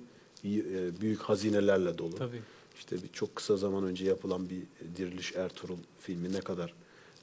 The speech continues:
Speaker 1: yankı
Speaker 2: Tabii.
Speaker 1: buldu. Gene aynı şekilde bir Sultan Abdülhamit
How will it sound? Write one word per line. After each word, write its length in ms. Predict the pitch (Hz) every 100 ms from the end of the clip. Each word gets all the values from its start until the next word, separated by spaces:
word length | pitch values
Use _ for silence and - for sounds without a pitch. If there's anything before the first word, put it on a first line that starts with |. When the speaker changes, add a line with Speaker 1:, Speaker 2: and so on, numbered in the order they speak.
| -
Speaker 1:
yankı 240 | 95 92 113
Speaker 2:
Tabii. 360 | 120 87 - 90
Speaker 1:
buldu. 340 | 87 82 87 -
Gene 200 | - 101
aynı 220 | 98 95 95
şekilde 480 | 98 - 92 92
bir 160 | 92 87 - - - -
Sultan 340 | - 104 - 101
Abdülhamit 560 | 98 - 92 92 90